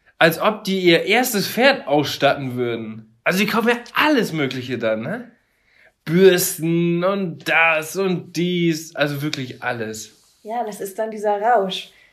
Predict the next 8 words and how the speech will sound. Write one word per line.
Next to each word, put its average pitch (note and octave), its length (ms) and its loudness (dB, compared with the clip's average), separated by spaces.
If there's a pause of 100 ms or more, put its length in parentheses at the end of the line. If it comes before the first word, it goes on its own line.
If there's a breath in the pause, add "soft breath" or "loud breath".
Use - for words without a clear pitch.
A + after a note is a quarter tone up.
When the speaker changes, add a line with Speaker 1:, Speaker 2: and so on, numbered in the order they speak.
Speaker 2:
Und F#3+ 80 -8
dann G3+ 240 -4
plötzlich A#3+ 360 -2
nimmt B3+ 180 -4
man A3 140 -4
jedes B3+ 260 -2
Sonderangebot F#3+ 800 -4
mit. F3 280 -6